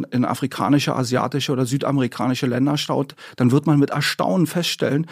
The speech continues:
dass dort über den Krieg de-, Russlands gegen die Ukraine fast nicht berichtet wird, beziehungsweise an siebenundzwanzigster Stelle in den Nachrichten.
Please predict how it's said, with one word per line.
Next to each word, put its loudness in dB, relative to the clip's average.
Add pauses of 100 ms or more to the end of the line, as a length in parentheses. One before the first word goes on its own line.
(180)
dass -4
dort 0
über 0
den 6
Krieg 0
de-, -4
Russlands 0
gegen 2
die 0
Ukraine 0
fast -6
nicht 2
berichtet 0
wird, -2
beziehungsweise 0
an 4
siebenundzwanzigster -2
Stelle -2
in 2
den 4
Nachrichten. -8